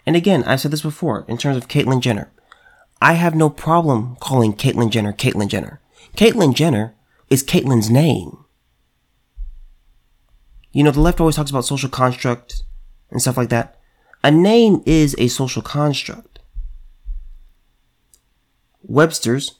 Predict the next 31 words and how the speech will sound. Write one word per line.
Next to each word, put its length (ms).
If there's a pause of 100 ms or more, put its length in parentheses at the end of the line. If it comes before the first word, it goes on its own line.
(140)
defines 320
a 40
social 280
construct 420
as 380 (360)
an 120
idea 400
that 140
has 120
been 160
created 540
and 280
accepted 320
by 120
the 80
people 500 (420)
in 220
a 80
society. 640 (1500)
And 100
here's 160
what 80
I'm 100
saying. 300 (640)
They 80
say 180
gender 400
is 80
a 60
social 260
construct. 400